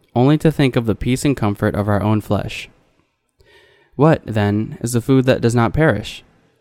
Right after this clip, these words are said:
It is to be spiritually minded. As we serve this gospel,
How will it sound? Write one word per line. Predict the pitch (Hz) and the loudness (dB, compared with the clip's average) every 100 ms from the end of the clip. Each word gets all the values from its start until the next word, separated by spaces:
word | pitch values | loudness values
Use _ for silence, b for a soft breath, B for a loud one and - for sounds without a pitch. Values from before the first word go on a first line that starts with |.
| _ _ _ _ _ _ _ | _ _ _ _ _ _ _
It | 131 | 2
is | 151 - | 2 0
to | 127 | -2
be | |
spiritually | 117 - 117 120 120 110 | -2 0 2 2 0 2
minded. | 104 101 95 - - - - _ _ _ _ _ b b b b b | 2 0 -2 -6 -8 -18 -20 _ _ _ _ _ b b b b b
As | 123 139 | -2 2
we | 170 | 0
serve | - 147 143 | 2 2 2
this | 104 | -2
gospel, | - 110 113 - 69 | 0 0 0 -6 -8